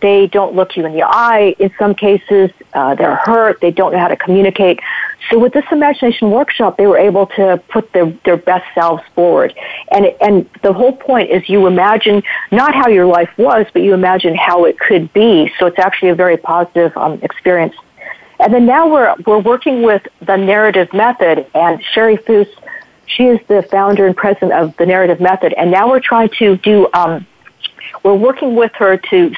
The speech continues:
see if we could do a study to, to judge how does this affect the veterans. So we're doing pre-tests and post-tests on a program, um, just to make sure that we are doing evidence-based practices and that we are doing the best that we can, um, for our veterans.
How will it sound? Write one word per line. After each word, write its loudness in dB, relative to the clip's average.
see 2
if -2
we 2
could -2
do 0
a -2
study 2
to, -4
to -4
judge 0
how -2
does 2
this 0
affect -2
the -2
veterans. -2
So 0
we're 2
doing 0
pre-tests -2
and -8
post-tests -2
on -2
a 0
program, 0
um, -4
just -2
to 0
make 2
sure 0
that 2
we 4
are 0
doing 0
evidence-based -2
practices 0
and 0
that 2
we 4
are 2
doing 0
the -2
best -2
that -4
we -2
can, -4
um, -4
for 0
our 0
veterans. -2